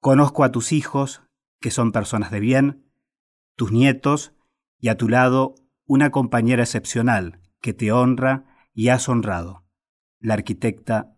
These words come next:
Dora Vaca. Autor, novelista, narrador de cuentos magníficos con un estilo único. Plácido Donato fue un autor argentino que cultivó el género policial de acción y suspenso.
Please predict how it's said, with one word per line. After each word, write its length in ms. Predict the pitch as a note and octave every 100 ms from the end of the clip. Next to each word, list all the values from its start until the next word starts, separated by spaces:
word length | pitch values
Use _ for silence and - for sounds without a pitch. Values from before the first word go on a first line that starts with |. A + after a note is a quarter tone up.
| -
Dora 400 | G#2 A2+ G#2+ G2
Vaca. 420 | E2+ D#2+ - - _ _ _ _ _ _ _ _ _ _ -
Autor, 680 | A2+ G2+ C#3+ D3 E3 E3 _ _ _ -
novelista, 1040 | A#2+ A2+ A2 C3 C3+ C#3+ C#3 C#3 _ _ _ _ _ _
narrador 500 | A#2+ A#2 A#2 C3+ C#3+
de 100 | -
cuentos 320 | C#3+ C#3 B2
magníficos 920 | A#2+ A2 C#3 E3 - A#2+ A#2 A#2+ A#2
con 200 | - A2+
un 100 | A#2+
estilo 360 | A2+ - A#2 A2
único. 580 | B2+ G#2 G2 G#2 E2+ - _ _ _ _ _ _
Plácido 460 | B2+ C3 - C3 B2
Donato 580 | A2 B2+ C3+ D3+ D3+ - _ _ _ _ _
fue 180 | E3
un 140 | F3 F3+
autor 340 | D3 A#2+ D#3
argentino 480 | D3+ C3 A#2+ D3+ D3
que 120 | C3
cultivó 380 | A2+ A2 A#2+ C3
el 100 | C#3
género 400 | C3+ C3+ C3 A#2+
policial 580 | A#2 G#2+ - C3+ D3 D3 -
de 180 | B2
acción 600 | A#2 - - D#3+ F3 F#3+ -
y 120 | B2+
suspenso. 680 | - - - G2 E2 - F2